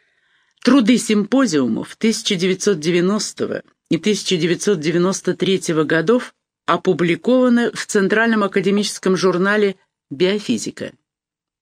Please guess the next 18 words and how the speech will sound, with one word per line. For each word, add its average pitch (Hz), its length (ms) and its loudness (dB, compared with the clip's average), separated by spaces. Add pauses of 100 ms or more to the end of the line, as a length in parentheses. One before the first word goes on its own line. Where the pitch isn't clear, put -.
(460)
На 135 220 0
третьем 135 400 -2
симпозиуме 220 960 0 (440)
президентом 214 1000 2 (240)
цифа 262 560 0 (280)
был 226 200 2
избран 240 500 2
хорошо 240 560 2
известный 226 580 0
в 202 60 0
мире 220 280 2
астрофизик 214 880 0
Борис 196 380 2
Михайлович 214 500 0 (300)
Владимирский, 175 1300 0 (300)
Крымская 240 440 0
астрофизическая 196 840 -2
обсерватория, 185 720 -2